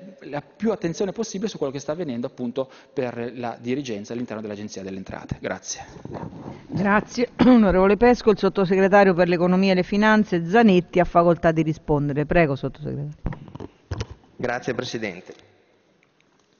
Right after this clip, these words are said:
Speaker 3: L'immobile oggetto dell'interpellanza, sito in Napoli, via De Gasperi, Civici sedici diciotto, rientra tra quelli oggetto dell'operazione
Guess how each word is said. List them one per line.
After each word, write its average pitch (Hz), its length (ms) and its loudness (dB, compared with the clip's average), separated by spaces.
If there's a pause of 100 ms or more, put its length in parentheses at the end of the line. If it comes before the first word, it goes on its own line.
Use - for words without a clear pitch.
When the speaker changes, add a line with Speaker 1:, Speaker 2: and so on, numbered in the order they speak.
(960)
Speaker 3:
L'immobile 170 580 -2
oggetto 123 800 -6
dell'interpellanza, 117 1040 -8
sito 120 340 -14
in 110 120 -8
Napoli, 110 680 -10 (480)
via 110 500 -4
De 101 140 -10
Gasperi, 104 640 -10
Civici 107 440 -16
sedici 107 420 -14
diciotto, 107 640 -8
rientra 123 540 -6
tra 117 140 -10
quelli 123 220 -8
oggetto 117 380 -8
dell'operazione 107 880 -8